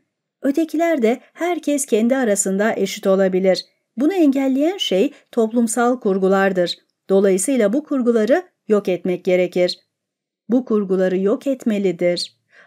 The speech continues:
Ama bir şey bana çarpıcı geldi. Bu kurguları yok etmek gerekiyordu ama özgürlük yararına yapılmalıydı bu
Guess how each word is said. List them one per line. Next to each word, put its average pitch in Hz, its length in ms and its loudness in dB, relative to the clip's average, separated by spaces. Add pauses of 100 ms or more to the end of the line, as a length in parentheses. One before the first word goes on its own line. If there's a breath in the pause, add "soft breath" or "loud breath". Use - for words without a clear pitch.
(120 soft breath)
Ama 339 300 -2
bir 349 100 0
şey 294 300 0
bana 233 240 0
çarpıcı 202 460 -2
geldi. 180 460 0 (300 soft breath)
Bu 370 140 0
kurguları 220 540 0
yok 247 240 0
etmek 262 340 -2
gerekiyordu 190 560 0
ama 208 360 0 (240 loud breath)
özgürlük 294 580 4
yararına 226 400 2
yapılmalıydı 185 840 2
bu 180 200 2